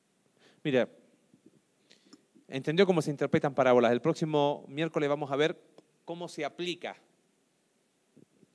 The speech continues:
Estudié, observación, interpretación, pero Biblia que no se aplica no sirve. El otro día estábamos escuchando con Alex un, un, un, unas reflexiones de unos pastores la Biblia que no se aplica no sirve.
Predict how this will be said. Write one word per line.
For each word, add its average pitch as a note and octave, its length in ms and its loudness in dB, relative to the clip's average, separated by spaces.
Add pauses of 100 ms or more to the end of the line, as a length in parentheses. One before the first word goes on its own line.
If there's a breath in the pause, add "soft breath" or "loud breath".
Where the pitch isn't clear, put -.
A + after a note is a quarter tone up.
(100)
Estudié, C#3 640 -4
observación, A#2+ 760 -6
interpretación, C3 760 -4 (320 soft breath)
pero B2+ 300 4 (100)
Biblia G3+ 400 0
que D3+ 120 -4
no F3+ 120 -4
se E3+ 140 -6
aplica E3+ 420 -2
no C#3+ 140 -8
sirve. A#2+ 260 -2
El B2 60 0
otro C#3 140 -2
día D3+ 100 2
estábamos D3 340 -2
escuchando C#3+ 540 -2
con C3 160 0
Alex D3 360 -2 (580 soft breath)
un, B2+ 280 -4
un, B2 260 -4
un, A#2+ 380 -8
unas B2+ 240 0
reflexiones B2+ 400 -2
de C3 80 2
unos C3+ 140 0
pastores D3+ 580 2 (640 soft breath)
la A#2 80 2
Biblia D#3 240 6
que D3 100 -4
no D#3+ 100 -2
se D#3 100 -2
aplica F#3+ 400 0
no D3+ 120 -4
sirve. F#2+ 420 -4